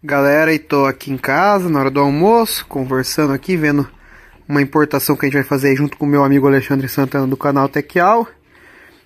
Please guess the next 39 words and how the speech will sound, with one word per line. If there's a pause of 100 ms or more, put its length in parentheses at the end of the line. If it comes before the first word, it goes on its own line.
(240)
Uma
hora
e
vinte
e
quatro,
uma
hora
e
meia
praticamente,
tô
com
setenta
e
nove
por
cento,
então
se
liga. (920)
Vinte
por
cento,
uma
hora
e
meia,
foi
um
dia
que
eu
tive
que
ficar
pouco
no
celular,